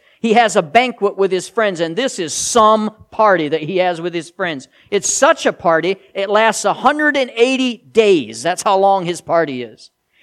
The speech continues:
And there is drinking, and there is carousing, and there is wickedness, and he has all this, uh, time with his friend. Ahasuerus means, uh, the name means lion, and as he was king, he was the original Lion King.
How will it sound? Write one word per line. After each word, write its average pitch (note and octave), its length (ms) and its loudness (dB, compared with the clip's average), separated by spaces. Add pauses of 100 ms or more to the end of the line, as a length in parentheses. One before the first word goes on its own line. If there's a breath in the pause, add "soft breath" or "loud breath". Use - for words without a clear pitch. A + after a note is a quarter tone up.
And G#3+ 180 2
there A#3+ 180 6
is G#3 160 2
drinking, G#3 500 0
and E3+ 100 -2
there A3 180 4
is G3+ 120 -2
carousing, A3 680 0
and F3 120 -4
there G#3+ 140 6
is G3+ 100 -2 (240 soft breath)
wickedness, F3+ 640 0
and G3 100 -4
he G3+ 60 2
has A3 160 4
all C#4 260 4
this, C4 260 -2 (200 soft breath)
uh, G3 180 4
time B3 380 0
with G#3+ 120 0
his F#3+ 140 -2
friend. A3+ 320 -2
Ahasuerus G#3+ 1080 0 (380)
means, G3 720 -2 (180)
uh, F3+ 160 4
the E3+ 140 0
name A3+ 380 0
means G#3+ 320 -2
lion, G3 600 0 (100)
and E3+ 220 -2
as E3+ 220 -2
he G#3+ 140 -6
was F3 220 -2
king, G#3+ 460 -2 (200)
he A3+ 140 -2
was A3+ 260 2
the G3+ 160 -2
original G3 680 0
Lion F3+ 480 0
King. A#2+ 380 -8